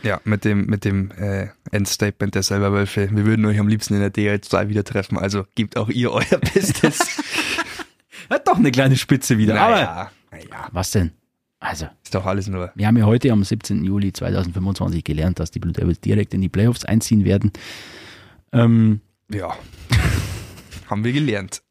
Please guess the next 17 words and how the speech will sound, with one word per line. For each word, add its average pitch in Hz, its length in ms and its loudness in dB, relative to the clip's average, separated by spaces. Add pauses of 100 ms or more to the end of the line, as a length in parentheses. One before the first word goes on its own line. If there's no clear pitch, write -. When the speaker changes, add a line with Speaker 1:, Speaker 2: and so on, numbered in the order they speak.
Speaker 2:
Ohne 214 400 4
K 139 220 2
I, 117 260 4
ohne 170 360 4
Chat 110 340 0
G - 200 2
P 104 120 2
T. 95 200 2
Speaker 1:
So 104 200 -4
sieht's 104 180 -8
aus. 110 200 -8 (240)
Speaker 2:
Äh, 131 200 -8
ne? 139 160 -6 (680)
Okay, 147 320 2 (120)
soweit 190 600 2
das 139 300 -2
Update 180 460 0